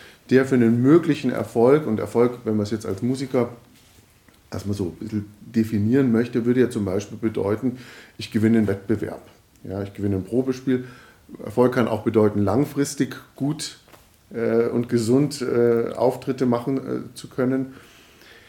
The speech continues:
Und, äh, da, da gehören viele, äh, Facetten und viele, viele Bestandteile dazu,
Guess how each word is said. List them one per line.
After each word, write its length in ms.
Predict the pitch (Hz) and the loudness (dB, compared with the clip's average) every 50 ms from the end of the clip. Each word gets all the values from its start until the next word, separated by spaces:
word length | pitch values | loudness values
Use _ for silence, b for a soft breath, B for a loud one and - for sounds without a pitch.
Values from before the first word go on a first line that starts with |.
| B B B B B B B B - | B B B B B B B B 0
Und, 500 | 123 123 120 120 117 117 113 113 - - | 2 4 4 4 2 0 -2 -4 -2 2
äh, 460 | 117 113 110 110 110 107 110 107 110 - - - - - - | 4 6 6 6 6 6 4 2 0 -4 -10 -14 -14 -12 -10
da, 80 | - - - - | -10 -10 -8 -6
da 120 | - 117 110 | -6 -6 -6
gehören 320 | - - - 123 123 120 | -6 -4 -4 -2 -2 -4
viele, 640 | 117 - - 143 139 151 143 135 123 110 101 98 95 B B B B B B - _ - | -6 -10 -8 -6 -2 2 4 6 6 6 4 0 -6 B B B B B B -20 _ -12
äh, 40 | 113 107 104 - - - - - - - _ _ - - - - - 107 104 104 - - - - - | -10 -10 -10 -10 -10 -12 -12 -14 -16 -20 _ _ -20 -20 -20 -18 -18 -18 -18 -18 -18 -18 -20 -20 -20
Facetten 600 | - - 120 110 107 - 123 120 120 - 123 123 | -10 -6 -4 -4 -2 -2 -2 -2 -2 -2 -2 -2
und 220 | 117 110 107 101 - | -2 -2 -4 -6 -8
viele, 420 | - - - - 127 120 117 107 | -12 -12 -8 -4 -2 -2 -2 -2
viele 220 | 104 - 120 113 | -2 -4 -4 -4
Bestandteile 600 | 107 107 107 - - 98 104 101 123 113 107 107 | -2 -4 -4 -4 -4 -4 -2 -2 0 0 0 0
dazu, 500 | 101 107 104 101 - - - 120 120 120 | -2 -2 -4 -4 -6 -8 -6 -6 -6 -6